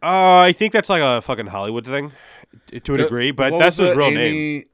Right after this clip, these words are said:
Speaker 1: Joe Johnson.
Speaker 2: Yeah, Amy Jo Johnson, Austin Saint John, and Jason David Frank.
Speaker 1: Yeah, but the other ones don't.
Speaker 2: That's still a lot.
Speaker 1: <laughs> Like, David Yost is the Blue Ranger. Um,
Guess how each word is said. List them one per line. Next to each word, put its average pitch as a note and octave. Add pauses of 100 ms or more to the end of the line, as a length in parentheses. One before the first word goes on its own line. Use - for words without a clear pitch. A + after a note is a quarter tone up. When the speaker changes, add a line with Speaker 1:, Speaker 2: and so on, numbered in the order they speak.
Speaker 1:
Joe A#2
Johnson. G#2+
Speaker 2:
Yeah, C#3
Amy C3
Jo C#3
Johnson, C3
Austin B2
Saint B2+
John, B2
and A#2
Jason A#2+
David A2+
Frank. B2
Speaker 1:
Yeah, A2 (920)
but C#3 (120)
the D#3
other G3+
ones A#2+
don't. G#2 (840)
Speaker 2:
That's F3
still F#3
a E3+ (100)
lot. C#3+
Speaker 1:
<laughs> G3 (1080)
Like, D3
David E3
Yost B2+
is A2+
the G#2
Blue G#2
Ranger. F#2 (760)
Um, F#2